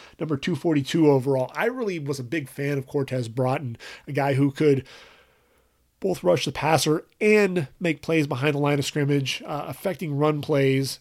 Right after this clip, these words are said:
And, you know, ultimately he got drafted by the, the Chargers. So it's not the end all be all when you're looking at the defensive tackle position that, that if you're not invited to the combine, you won't make it. But,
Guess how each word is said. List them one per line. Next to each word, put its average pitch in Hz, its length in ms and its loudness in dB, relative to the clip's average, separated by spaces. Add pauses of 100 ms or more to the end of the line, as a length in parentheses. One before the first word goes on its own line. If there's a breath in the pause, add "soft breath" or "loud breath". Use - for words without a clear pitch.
And, 139 640 -4
you 165 60 -10
know, 143 100 -6
ultimately 160 360 0
he 151 60 2
got 147 220 0
drafted 139 320 -2
by 135 160 2
the, 127 180 -2
the 131 140 -8
Chargers. 131 640 2
So 139 360 4 (340 loud breath)
it's 165 160 -4
not 226 140 -2
the - 160 -10
end 185 220 -2
all 175 180 4
be 156 260 2
all 147 200 4
when 143 80 -4
you're 143 80 0
looking 151 220 0
at 151 100 -2
the 147 80 -8
defensive 143 320 -6
tackle 139 320 -4
position 139 560 0 (240)
that, 135 260 -4
that 143 160 -2
if 139 140 -2
you're 147 80 -2
not 147 140 2
invited 139 320 2
to 139 100 -2
the 135 80 -8
combine, 135 420 0
you 135 60 0
won't 135 200 -2
make 147 280 -2
it. 135 160 -2
But, 135 240 2